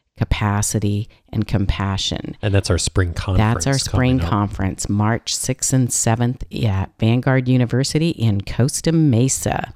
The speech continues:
Speaker 2: Great.
Speaker 1: I talked to somebody this summer who said, "I knew you were having a conference. I had no idea where it was." So now I say every time,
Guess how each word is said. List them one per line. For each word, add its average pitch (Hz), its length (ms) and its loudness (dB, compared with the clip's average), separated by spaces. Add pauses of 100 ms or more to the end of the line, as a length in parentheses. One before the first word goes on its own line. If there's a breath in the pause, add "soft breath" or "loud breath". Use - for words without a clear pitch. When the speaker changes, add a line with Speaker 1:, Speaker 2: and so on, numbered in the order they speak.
Speaker 2:
Great. 104 320 0 (240 soft breath)
Speaker 1:
I 123 140 4
talked - 320 0
to 143 40 0
somebody 139 380 4
this 120 160 2
summer 135 380 2
who 123 180 0
said, 123 340 0 (360 loud breath)
"I 147 120 4
knew 165 220 4
you 247 180 4
were 190 100 4
having 180 360 2
a 139 60 0
conference. 202 600 0
I 131 100 2
had 135 280 0
no 180 300 2
idea 160 360 2
where 123 280 2
it - 100 -4
was." - 340 0
So - 200 0
now 120 240 2
I 113 160 0
say 107 420 -2
every 110 300 -2
time, 101 320 -2